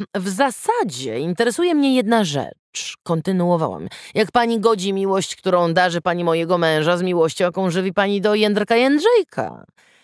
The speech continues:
Ja nigdy nie byłam taka pojemna uczuciowo. Co, nie powie mi pani?” Napierałam na wciąż milczącą Ewę. „No to on mi powie na pewno”. Ostentacyjnie wyjęłam z kieszeni komórkę. „To mój stary kumpel”.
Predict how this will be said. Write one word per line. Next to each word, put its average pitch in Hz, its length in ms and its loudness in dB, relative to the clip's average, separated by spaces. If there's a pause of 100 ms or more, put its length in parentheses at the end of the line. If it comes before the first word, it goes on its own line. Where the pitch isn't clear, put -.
(140)
Ja - 320 -4 (140)
nigdy 151 320 0
nie 226 160 6
byłam 330 240 4
taka 214 240 0
pojemna 185 640 2
uczuciowo. 131 760 -4 (240)
Co, 127 320 -2 (560)
nie 196 140 0
powie 214 260 2
mi 151 120 -2
pani?” 160 420 -4 (320)
Napierałam 165 440 0
na 131 80 -6
wciąż 196 320 -8
milczącą 151 500 -8
Ewę. 95 220 -10 (540)
„No 254 80 2
to 285 140 4
on 262 260 4
mi 175 120 -2
powie 147 220 0
na 139 120 -4
pewno”. 87 280 -12 (460)
Ostentacyjnie 202 640 0
wyjęłam 156 300 -2
z - 80 -10
kieszeni 123 300 -10
komórkę. 85 420 -8 (220)
„To 370 100 2
mój 320 120 2
stary 269 260 2
kumpel”. - 440 -4